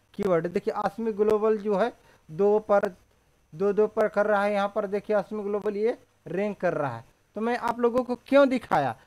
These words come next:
ताकि आप लोग अपने video में इस्तेमाल कर सकते हैं, ठीक है ना, इस्तेमाल कर सकते हैं। वीडियो, मैं वीडियो को थोड़ा सा बंद कर देता हूँ, नहीं तो शायद copyright है।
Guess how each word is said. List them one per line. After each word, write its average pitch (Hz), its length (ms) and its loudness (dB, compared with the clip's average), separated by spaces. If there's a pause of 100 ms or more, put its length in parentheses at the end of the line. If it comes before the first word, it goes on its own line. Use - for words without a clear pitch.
(400)
ताकि 220 360 2
आप 208 360 -2
लोग 233 160 2
अपने 226 260 0
video 220 300 2
में 254 220 6 (280)
इस्तेमाल 214 600 4
कर 202 280 6
सकते - 420 0
हैं, 110 160 -4 (240)
ठीक 220 160 -2
है 233 80 6
ना, 220 100 0 (260)
इस्तेमाल 214 580 4 (320)
कर 180 160 6
सकते 196 340 0
हैं। 202 160 6
वीडियो, 202 420 -2
मैं 196 300 -2
वीडियो 190 300 4
को 208 120 -2
थोड़ा 185 240 4
सा 214 140 0 (180)
बंद 175 300 0
कर 170 160 2
देता 170 260 -2
हूँ, 180 60 0
नहीं 180 120 -2
तो 185 140 -4
शायद 180 280 2 (440)
copyright 175 460 2
है। 120 60 -10